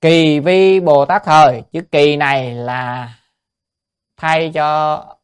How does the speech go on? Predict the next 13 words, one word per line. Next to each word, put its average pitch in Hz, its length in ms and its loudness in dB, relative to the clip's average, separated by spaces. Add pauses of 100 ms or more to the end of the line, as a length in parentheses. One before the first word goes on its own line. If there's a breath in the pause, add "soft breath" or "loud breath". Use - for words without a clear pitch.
(260)
Đức 185 200 -8
Phật 127 120 -8
A 143 100 -6
Di 139 80 -4
Đà. 123 360 -4 (880)
Tức 160 80 -10
là 135 200 -6
ngài 117 640 -12
Đức 151 200 -12
Phật 131 120 -14
A 139 80 -8
Di 139 80 -8
Đà 120 400 -10